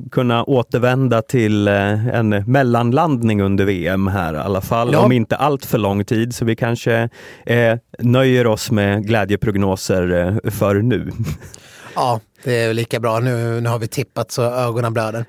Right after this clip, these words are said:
Speaker 1: Ja, så kanske vi kommer tillbaka med en, en dystopi.
Speaker 2: <laughs> Dy-,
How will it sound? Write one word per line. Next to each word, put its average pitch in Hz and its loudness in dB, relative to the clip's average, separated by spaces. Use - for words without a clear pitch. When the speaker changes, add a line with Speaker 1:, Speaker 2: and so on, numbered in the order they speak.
Speaker 1:
Ja, 104 0
så 117 -4
kanske 123 -4
vi 117 -2
kommer 117 0
tillbaka 110 -2
med 92 0
en, 95 -2
en 87 -4
dystopi. 101 -4
Speaker 2:
<laughs> - -20
Dy-, 120 -8